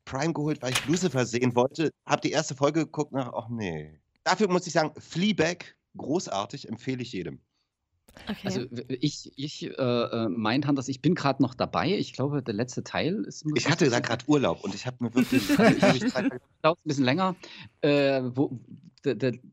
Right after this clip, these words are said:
Speaker 3: der letzte, wo ich echt gesagt hab, "Scheiße, letzte Teil, jetzt muss ich wieder warten", war Stranger Things. Also das
Speaker 2: <laughs>
Speaker 3: war,
Speaker 2: Ja,
Speaker 3: äh,
Speaker 2: ja.
Speaker 3: großartig. Und dann ist, äh, äh, da bin ich ja auch, da gibt's auch eine Petition mittlerweile, aber das ist halt,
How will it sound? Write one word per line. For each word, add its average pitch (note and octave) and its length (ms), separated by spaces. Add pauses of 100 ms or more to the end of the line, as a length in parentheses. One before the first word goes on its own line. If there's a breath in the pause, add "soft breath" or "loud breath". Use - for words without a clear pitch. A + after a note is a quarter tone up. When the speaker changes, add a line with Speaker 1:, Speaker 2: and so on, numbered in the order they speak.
Speaker 3:
der B2 100
letzte, D3+ 380
wo C#3 60
ich - 140
echt D3+ 140
gesagt C3+ 320
hab, A#2+ 180
"Scheiße, A#2+ 480
letzte G#2 320
Teil, A2+ 320
jetzt A#2 140
muss A#2 120
ich A#2+ 60
wieder A2 200
warten", A#2 260
war G#2+ 80
Stranger D3+ 440
Things. D#3 440
Also A2 340
das G#2+ 280
Speaker 2:
<laughs> C#5+ 40
Speaker 3:
war, D5 300 (220)
Speaker 2:
Ja, C5+ 140 (400)
Speaker 3:
äh, D#4+ 60
Speaker 2:
ja. F4 80 (140)
Speaker 3:
großartig. D3 640 (720 loud breath)
Und - 180
dann G3+ 280
ist, - 280 (140)
äh, D3 440
äh, C3+ 40
da A#2+ 100
bin C#3 140
ich D3 80
ja D#3 100
auch, B2 140
da C#3 80
gibt's B2 120
auch C#3+ 120
eine C#3+ 100
Petition C#3 540
mittlerweile, D3+ 520
aber C3 160
das B2+ 200
ist C#3 120
halt, C3+ 300